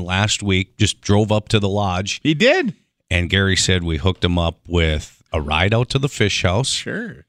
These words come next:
Speaker 1: With equipment, rods and reels, um, uh, to, to, to fish,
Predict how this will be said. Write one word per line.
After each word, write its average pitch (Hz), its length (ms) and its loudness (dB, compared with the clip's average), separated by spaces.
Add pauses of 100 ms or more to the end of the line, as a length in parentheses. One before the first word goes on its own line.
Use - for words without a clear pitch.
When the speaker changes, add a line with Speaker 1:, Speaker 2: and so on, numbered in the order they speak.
(200)
Speaker 1:
With - 380 -2 (400)
equipment, 120 640 -2 (220)
rods 101 320 2
and 104 140 2
reels, 110 580 2
um, 90 480 2
uh, 87 360 0
to, 87 220 -4
to, - 200 -6
to 87 140 -12
fish, - 680 -4